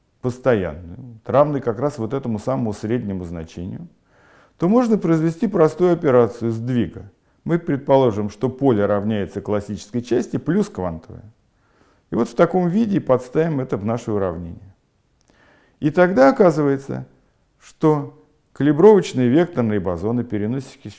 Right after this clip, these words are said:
переносчики слабых взаимодействий, приобретут массу. И эта масса будет как раз пропорциональна вот этому самому среднему значению того классического поля, которое мы ввели. Более того, оказалось, что не только переносчики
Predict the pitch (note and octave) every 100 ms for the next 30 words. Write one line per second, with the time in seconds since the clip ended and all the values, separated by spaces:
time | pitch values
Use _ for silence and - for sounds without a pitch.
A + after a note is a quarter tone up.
0 | _ B2 A#2 C#3 C#3+ - G2+ G#2 A2+ A2
1 | F#2 F2 G2 G2 G#2+ E3+ - E3 - D3+
2 | D3 E3+ A3 G#3 D#3 C3+ C3 - B2 _
3 | _ _ _ D3+ F3 F#3+ G#3+ B3+ - D#3
4 | G3 G#3 D#3+ D#3+ F#3+ G3 D3 C3+ C3 B2+
5 | B2+ D3+ F3+ F3 F3 - _ _ - A#2+
6 | E3 F3 B2 A#2 C3+ D3+ C#3+ C#3 B2+ C#3
7 | D3 C3 A2 G2+ G#2 G2+ C3+ C#3 A2+ G2+
8 | A2 A#2+ G2+ F#2 A2+ - - F#2 C#3 D3
9 | - F2 - G2 F#2+ F#2+ E2+ E2+ F2+ _
10 | _ _ _ _ _ _ _ _ _ _
11 | _ _ _ D3 A3 F3+ - F#2+ D#2+ -
12 | A#2 A#2 D3+ F#3 G#3+ F#3 - E3+ E3 D#3+
13 | F#3+ G#3 - B2 G#2 A#2+ A#2 A#2+ G2+ -
14 | - G2+